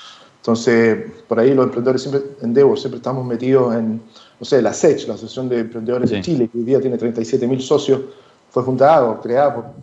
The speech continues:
Speaker 1: principalmente por emprendedores de Endeavor, así como Fundación Minorte en Antofagasta. Hoy día estamos pensando en crear la fundación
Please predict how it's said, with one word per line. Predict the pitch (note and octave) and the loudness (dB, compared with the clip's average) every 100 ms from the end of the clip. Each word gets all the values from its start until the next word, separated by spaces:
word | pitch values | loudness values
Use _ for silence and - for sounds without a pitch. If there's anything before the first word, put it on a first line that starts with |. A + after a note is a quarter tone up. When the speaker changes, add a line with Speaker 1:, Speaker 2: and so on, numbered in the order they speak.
| - | -20
Speaker 1:
principalmente | - A2+ B2 A#2 B2+ B2 | -16 -14 -8 -8 -6 -6
por | A2 G#2+ - | -4 -4 -6
emprendedores | G#2+ G#2+ G#2 A2+ A2+ | -10 -6 0 0 2
de | |
Endeavor, | A2+ D3 B2 | 2 4 4
así | - A#2+ | 2 -4
como | A#2 | -4
Fundación | A#2 G#2+ - A#2+ | -4 -6 -4 -4
Minorte | A#2 B2+ B2+ | -2 -2 -4
en | A2+ | -8
Antofagasta. | - A#2 C3 D3+ B2+ | -6 0 4 4 2
Hoy | A#2 | 0
día | C3 | 0
estamos | C3+ C3+ A#2 A#2+ | 0 -2 -4 -8
pensando | A#2 C3+ B2 | -8 -8 -8
en | |
crear | A#2 A#2+ A#2+ | -6 -4 -2
la | A#2+ | -4
fundación | A#2+ A2+ - B2 A#2 | -6 -8 -4 -4 -4